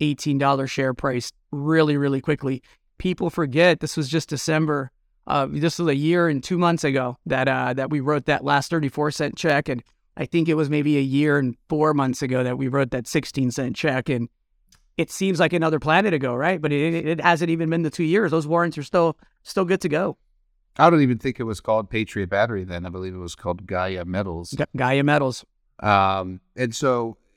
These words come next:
Speaker 2: you mentioned if the geology cooperates, and, you know, we tend to do primarily mining deals. And so we should explain that for a second. We're gonna end up doing the whole podcast about private placements, which is okay with me.
Speaker 1: It's fine. Let's
Speaker 2: Uh,
Speaker 1: do it.
Speaker 2: uh, um, 'cause mining companies,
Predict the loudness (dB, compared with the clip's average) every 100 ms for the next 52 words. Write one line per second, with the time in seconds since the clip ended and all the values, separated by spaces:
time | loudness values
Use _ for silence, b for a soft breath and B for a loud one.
0 | _ -8 0 0 0 -2 -6 -6 -6 2
1 | 2 2 -6 -2 2 2 2 -6 -6 -8
2 | -4 -4 -4 -6 -4 -4 -4 -4 -4 -2
3 | -2 -2 -4 -6 -4 -6 -2 -2 -2 -4
4 | -4 -2 0 -2 -8 -8 -4 -2 -2 -4
5 | -10 -14 -8 -8 -6 -4 -2 -2 -4 -6
6 | -2 -2 0 -4 -6 -8 -8 -8 -8 -8
7 | -8 -8 -10 -8 -8 -8 -10 -4 -2 -2
8 | -2 -4 -4 -8 -2 -2 -2 -4 -6 -4
9 | -6 -6 -6 -10 -8 -10 -10 -10 -14 -14
10 | -6 -4 -2 0 0 0 -2 -4 -8 _
11 | -4 4 4 4 2 2 2 0 _ _
12 | 4 6 6 2 -2 -6 -14 _ _ _
13 | _ _ _ _ _ _ _ _ _ _
14 | _ _ _ _ _ _ _ _ _ _
15 | -2 2 6 6 4 -2 -4 -2 -4 -6